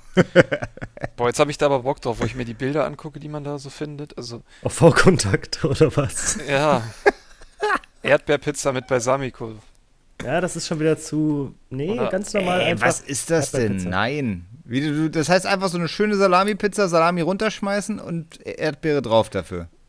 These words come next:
Speaker 3: Sozusagen, warum
Speaker 2: Ja, oder
Speaker 3: gibt's
Speaker 2: machst du,
Speaker 3: denn eine
Speaker 2: gehst du
Speaker 3: Salami-Pizza
Speaker 2: komplett,
Speaker 3: als Vorlage?
Speaker 2: machst du's komplett süß oder machst du herzhaft süß?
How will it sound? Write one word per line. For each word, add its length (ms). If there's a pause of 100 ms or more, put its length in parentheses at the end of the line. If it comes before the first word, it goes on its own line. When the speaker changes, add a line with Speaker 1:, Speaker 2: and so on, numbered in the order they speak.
(180)
Speaker 3:
Sozusagen, 680
warum 200
Speaker 2:
Ja, 100
oder 140
Speaker 3:
gibt's 60
Speaker 2:
machst 140
du, 40
Speaker 3:
denn 80
eine 80
Speaker 2:
gehst 120
du 40
Speaker 3:
Salami-Pizza 340
Speaker 2:
komplett, 220
Speaker 3:
als 200
Vorlage? 400 (280)
Speaker 2:
machst 220
du's 120
komplett 320
süß 320
oder 140
machst 260
du 80
herzhaft 420
süß? 320